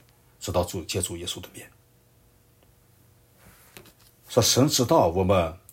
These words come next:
这条路不好走，所以神一直在勉励我们。我们也有灰心的时候，也有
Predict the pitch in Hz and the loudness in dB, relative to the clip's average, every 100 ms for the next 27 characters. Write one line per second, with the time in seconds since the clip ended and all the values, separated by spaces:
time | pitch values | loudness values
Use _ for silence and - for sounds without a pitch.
0 | _ _ _ _ _ - 107 95 90 - | _ _ _ _ _ -6 -2 -2 0 -2
1 | - 85 87 101 - - 107 95 - 92 | -2 -4 -6 -10 -8 -2 0 0 0 -2
2 | 82 104 120 92 85 87 85 80 104 87 | -2 -2 -2 -4 -4 -4 -4 -4 -6 -8
3 | - - _ _ _ _ - - 98 110 | -14 -20 _ _ _ _ -20 -6 2 4
4 | 113 104 104 - 101 - 87 98 - 87 | 6 6 2 2 2 2 0 0 -2 -4
5 | 95 90 104 110 101 | -4 -2 0 2 0